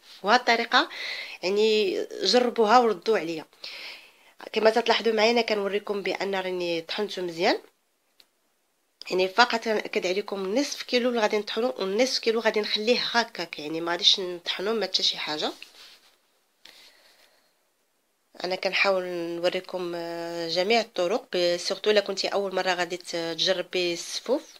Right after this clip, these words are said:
جربي هاد الطريقه، كان وردي عليا الخبار باذن الله. بالنسبه للوز نفس، آه، الطريقه، غادي ناخذ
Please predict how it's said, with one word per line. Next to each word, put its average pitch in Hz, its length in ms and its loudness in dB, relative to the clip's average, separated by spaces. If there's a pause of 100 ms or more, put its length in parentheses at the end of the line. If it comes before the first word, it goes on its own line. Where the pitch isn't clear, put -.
جربي 185 460 0
هاد 175 160 -4
الطريقه، 175 380 -2
كان 170 300 -8 (560)
وردي 185 360 0
عليا 175 200 2
الخبار 175 420 4
باذن 208 460 -2
الله. 180 320 0 (3750)
بالنسبه 240 360 2
للوز 226 800 4 (720)
نفس، 240 400 2
آه، 196 440 4
الطريقه، 220 560 4
غادي 202 220 0
ناخذ 202 300 -2